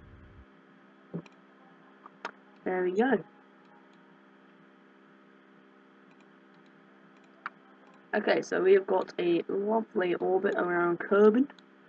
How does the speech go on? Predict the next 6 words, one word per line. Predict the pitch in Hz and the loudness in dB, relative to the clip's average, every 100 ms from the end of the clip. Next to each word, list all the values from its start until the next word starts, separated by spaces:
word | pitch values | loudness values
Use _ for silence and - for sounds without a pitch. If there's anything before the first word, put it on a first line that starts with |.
| - - - - | -20 -20 -20 -10
And | 180 | -4
what's | 185 - - | -4 -6 -2
this? | 311 - - - - - | -2 -2 -16 -20 -20 -18
The | - - | -12 -10
Crummy | - - 208 196 | -4 0 2 4
Bummy. | 190 175 147 | 2 2 -2